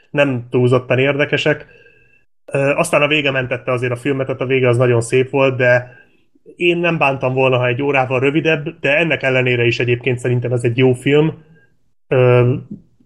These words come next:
hát azért nagyon köszönöm az ajánlást, mert magamtól biztos nem néztem volna meg.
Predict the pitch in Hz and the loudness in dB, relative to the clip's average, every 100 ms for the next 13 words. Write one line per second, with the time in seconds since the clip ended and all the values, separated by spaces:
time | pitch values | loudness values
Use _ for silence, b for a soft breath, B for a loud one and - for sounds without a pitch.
0 | _ _ _ _ - 180 - 185 160 170 | _ _ _ _ -6 -6 -2 0 2 0
1 | 208 185 123 127 139 131 131 131 131 131 | 0 0 0 -2 0 0 2 2 2 2
2 | 135 135 135 131 139 135 135 131 123 120 | 0 -2 -4 0 0 2 2 0 0 -4
3 | 127 120 113 - 117 117 117 117 110 | -4 -2 -2 -2 -2 0 2 0 -2